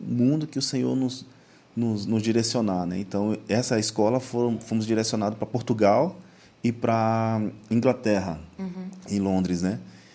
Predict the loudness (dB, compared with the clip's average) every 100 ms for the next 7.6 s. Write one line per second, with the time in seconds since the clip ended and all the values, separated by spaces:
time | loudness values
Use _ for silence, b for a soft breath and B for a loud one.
0 | B 0 2 2 2 0 0 2 4 4
1 | 4 0 0 0 0 -2 -2 -2 -2 0
2 | 0 0 0 0 -2 0 2 2 2 0
3 | 2 0 0 0 0 2 0 -2 -4 -4
4 | -4 -4 -4 -2 -2 -2 -2 -2 -2 -2
5 | -4 -2 -4 -2 -2 -2 -4 -4 -2 0
6 | 0 4 4 4 2 2 2 2 0 -2
7 | -6 -2 0 0 -2